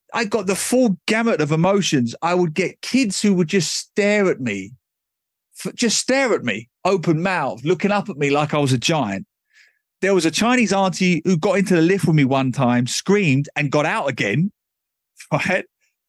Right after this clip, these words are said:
And then there's the others who would just interrogate me every single time. "Where you from? Where you from? Where you from? Where you from?" So it was extraordinary. I was like this museum exhibit.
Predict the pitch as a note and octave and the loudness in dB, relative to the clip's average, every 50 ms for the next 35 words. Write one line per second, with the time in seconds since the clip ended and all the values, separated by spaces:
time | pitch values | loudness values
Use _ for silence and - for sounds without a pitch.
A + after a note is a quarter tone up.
0 | _ _ _ _ E3 F3+ F3 F#3 G3+ G3 G3 G3+ G3+ G3+ F#3+ F3+ - G3 G#3 A3+ | _ _ _ _ -2 -2 0 0 2 2 2 4 4 2 2 2 2 0 0 2
1 | A#3+ G#3 G3 F3 E3+ G3 G3 G3 - G#3+ - - G3+ F3+ - - A3 B3+ D4 D4+ | 2 0 0 2 2 2 0 2 0 0 0 0 -2 -2 -2 -2 0 0 2 0
2 | G#3+ - D3 C3+ A#2+ A2+ A#2 A2 F#2+ - - _ _ _ _ F#3+ G#3+ G3+ F#3 A3 | 0 0 -2 -2 -4 -4 -6 -8 -8 -10 -12 _ _ _ _ -2 -2 0 0 0
3 | G3+ - G#3+ G#3+ G3 G#3 G3 - A3+ G#3 F#3+ C#3 B2+ D3+ F#3+ A3 F3 - F#3+ E3+ | 0 2 2 2 2 2 2 2 0 0 0 0 0 0 0 0 0 0 0 2
4 | C3+ C3+ D3+ F3 F#3+ G3+ D#3+ - F#3 F3 C#3+ C3+ D#3+ F#3 F#3+ F3 - F#3 E3 C#3 | 2 2 2 2 2 0 0 0 2 2 2 2 2 0 0 0 0 0 0 0
5 | C3+ D#3 F3 F3 D#3+ F3+ E3 C#3+ C3 - _ _ _ _ _ _ _ _ _ - | 0 0 0 0 0 -2 -2 -2 -4 -6 _ _ _ _ _ _ _ _ _ -6
6 | - A3 G#3+ G#3 G3+ F3+ - - _ _ _ _ - G#3+ A3 G#3+ A3+ A#3 G3+ - | -2 0 2 2 2 2 0 -6 _ _ _ _ -4 -2 0 2 0 0 0 -2
7 | - - - - A#3+ D4 E4 E4+ B3+ G#3 D#3+ B2+ C3 D3 D#3+ E3+ F3+ E3+ G3+ G3 | -4 -2 0 2 2 4 4 2 2 2 2 2 0 0 0 0 0 0 0 0
8 | E3+ - - G3 - - - - - _ _ _ _ _ - F3 G#3+ G#3+ F#3 - | -2 -2 -4 -4 -4 -4 -6 -8 -10 _ _ _ _ _ -2 0 2 2 2 0
9 | - A3 C#4 C#4+ C4 F#3+ D#3 B2+ A#2 C3 C#3 D3 - - _ _ - E3 E3 D3 | 0 0 2 2 0 0 0 -2 -6 -8 -10 -14 -16 -18 _ _ -4 -4 -2 -2
10 | C#3+ - D#3 D3 A#2 B2+ A2+ - | -2 -2 0 0 0 0 -2 -2